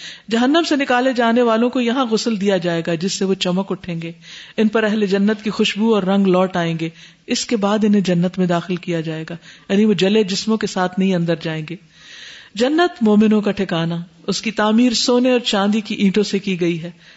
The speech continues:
اس کا گارا کستوری ہے، خوشبودار۔ اس کے سنگریزے موتی اور یاقوت کے ہیں، اس کی مٹی زعفران کی ہے، اس کے آٹھ دروازے ہیں۔ ہر دروازے کی چوڑائی تین دن کی مسافت ہے۔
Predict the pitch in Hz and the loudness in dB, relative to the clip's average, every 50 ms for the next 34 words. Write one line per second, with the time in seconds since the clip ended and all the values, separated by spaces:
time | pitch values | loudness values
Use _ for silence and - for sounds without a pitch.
0 | - - - 196 - - 202 185 185 180 175 180 190 185 - 185 - - - 202 | -14 -8 -6 -6 -4 -2 -2 0 0 0 0 0 0 0 -2 -2 -2 0 0 2
1 | 190 185 190 175 160 165 170 - - - 202 - - 180 190 165 180 165 165 160 | 2 2 2 0 -2 -6 -10 -10 -6 -4 -4 -2 -2 -2 -2 -2 -2 -2 -4 -4
2 | - - _ _ _ _ _ _ _ _ _ _ _ _ _ _ _ _ _ _ | -8 -12 _ _ _ _ _ _ _ _ _ _ _ _ _ _ _ _ _ _
3 | _ - - - - - - - - - - - - - 247 - - 269 254 - | _ -20 -20 -20 -20 -20 -20 -20 -20 -20 -20 -12 -4 -2 -2 -2 0 -2 -2 0
4 | 269 262 262 262 269 269 277 269 294 285 254 240 240 247 247 285 285 269 254 254 | 2 2 2 4 4 4 2 4 2 2 4 4 2 2 2 2 2 2 4 2
5 | 247 233 220 226 - 254 247 247 - - 220 180 196 196 - - - - - - | 2 2 0 2 2 0 0 0 -2 -4 -4 -4 -4 -10 -10 -16 -20 -14 -6 -2
6 | 233 262 - - 269 254 247 254 247 - 269 262 214 196 190 185 - 214 185 185 | -2 -2 0 0 -2 0 0 0 0 2 0 0 2 0 0 0 -2 -2 0 0
7 | 190 202 220 - 190 180 156 175 175 - - - - - - - 185 - - - | 2 2 0 0 -2 -6 -6 -6 -10 -12 -16 -20 -18 -10 -4 -4 -2 -2 -2 -2
8 | - - 175 190 196 233 202 185 190 180 170 170 170 160 175 165 147 170 170 - | 0 0 0 0 0 0 0 0 0 2 2 0 0 0 -2 -4 -4 -6 -10 -12
9 | - - - - - - 285 277 240 269 254 254 254 269 277 330 330 - 320 - | -16 -20 -18 -10 -4 -2 -2 0 0 0 0 2 2 2 2 2 2 2 2 2
10 | 269 240 240 254 269 320 311 311 - 294 311 302 269 254 339 330 320 320 311 254 | 2 0 2 2 2 2 2 2 2 0 2 2 2 2 0 0 2 0 2 2
11 | 226 - 214 185 185 - 185 - - - 175 | 0 0 0 -2 -2 -4 -8 -8 -8 -12 -12